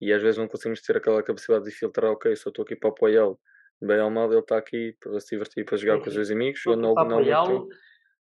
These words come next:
Speaker 2: e apo-, apoiar a equipa, nem tanto o meu
Speaker 1: Exatamente,
Speaker 2: filho, é para apoiar a
Speaker 1: exatamente.
Speaker 2: equipa.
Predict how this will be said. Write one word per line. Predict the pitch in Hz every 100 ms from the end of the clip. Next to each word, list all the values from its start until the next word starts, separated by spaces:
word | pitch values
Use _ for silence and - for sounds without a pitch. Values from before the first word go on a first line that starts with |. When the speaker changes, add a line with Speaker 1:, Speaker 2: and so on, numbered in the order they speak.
| _
Speaker 2:
e | 170 170
apo-, | 170 170
apoiar | 147 160 156 160
a | 160
equipa, | 131 139 - - - -
nem | 147 160
tanto | 160 110 104
o |
meu | 107
Speaker 1:
Exatamente, | 120 113 120
Speaker 2:
filho, | -
é | 107
para | 101
apoiar | 101 - 143 135
a |
Speaker 1:
exatamente. |
Speaker 2:
equipa. | 117 - - _ _